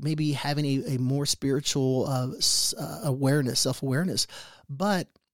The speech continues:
it doesn't mean you wanted to go on this new journey. And so you say, "Well, how is that a benefit? How is that a growth thing?" Well, here's the cool thing about it.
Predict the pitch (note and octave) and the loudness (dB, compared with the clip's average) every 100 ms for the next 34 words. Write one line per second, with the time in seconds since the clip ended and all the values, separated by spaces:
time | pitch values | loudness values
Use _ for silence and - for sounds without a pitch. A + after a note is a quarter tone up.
0 | _ _ - F#3 A3+ G#3 G#3+ D#3 G#2+ C#3 | _ _ 0 2 6 6 8 6 2 2
1 | G#3+ F#3 C#3+ C3 A2+ G#2+ - A2+ A2 A#2+ | 2 4 4 4 2 0 0 -2 -2 -2
2 | A#2 E3 G#3 - _ _ - C#3+ F3+ E3+ | 0 0 -2 -6 _ _ -4 0 2 2
3 | F3 - E3+ D#3 D3+ F#3+ G#3 G3 F3+ D3+ | 2 2 2 0 0 0 0 0 0 -2
4 | B2+ A2+ B2+ B2+ A#2 G#2+ G#2 D#3 F#3+ B2+ | -4 -4 0 0 0 -2 -4 -4 -2 -4
5 | A2 - G#2+ G#2 E3 G3+ - G#2 G2 A#2 | -4 -10 -4 2 4 2 -2 -4 -4 -8
6 | _ _ - G3 F#3 A#3 - D#3+ D#3 - | _ _ -6 -2 2 2 0 -2 -2 0
7 | G3 F3 C#3+ G#2+ G#2+ F#2 - | 0 2 0 0 -2 -4 -8